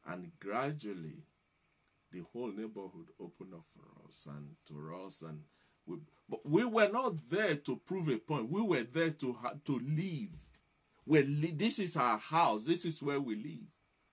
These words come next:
But you see, it starts with you accurately knowing who you are. If you know who you are, nobody will be able to tell you otherwise.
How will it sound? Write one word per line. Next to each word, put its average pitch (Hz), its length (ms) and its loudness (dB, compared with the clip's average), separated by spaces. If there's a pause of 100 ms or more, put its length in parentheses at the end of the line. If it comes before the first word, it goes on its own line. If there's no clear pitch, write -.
(880)
But 139 140 4
you 131 40 -2
see, 147 200 6
it 127 320 -6
starts - 480 -2
with 123 280 -8
you 135 380 -4 (460)
accurately 147 1040 0 (100)
knowing 190 600 0 (120)
who 175 260 -6 (100)
you 143 280 -6 (140)
are. - 260 -6 (600)
If 156 220 -2
you 240 180 0
know 208 360 4
who 208 160 0
you 151 220 -2
are, 135 220 0
nobody 214 640 2
will 196 80 -4
be 160 160 2
able 185 200 -2
to 160 140 -10
tell 180 240 -6
you 160 240 -2
otherwise. 104 680 -8